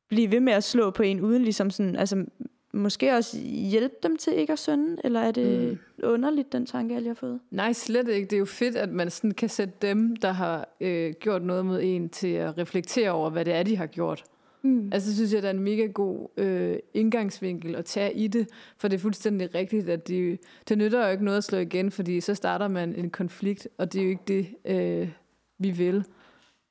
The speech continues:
Speaker 1: Mm.
Speaker 2: Men det, at man netop kan, kan sætte sig ned og sige, "Hvad, hvad,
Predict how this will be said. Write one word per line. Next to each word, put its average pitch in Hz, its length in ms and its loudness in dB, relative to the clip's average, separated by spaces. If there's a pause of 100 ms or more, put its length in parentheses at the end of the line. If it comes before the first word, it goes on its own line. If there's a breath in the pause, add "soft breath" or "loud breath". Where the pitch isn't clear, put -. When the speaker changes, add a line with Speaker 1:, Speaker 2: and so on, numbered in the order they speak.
Speaker 1:
Mm. 254 60 0
Speaker 2:
Men 196 180 0
det, 226 120 2
at 226 80 2
man 180 180 -2
netop 196 380 0
kan, 185 340 0 (100)
kan 185 240 -4 (800)
sætte - 320 -4
sig 208 120 -2
ned 185 140 0
og 170 100 -2
sige, 165 320 -4 (1080)
"Hvad, 147 200 -4
hvad, 165 200 -4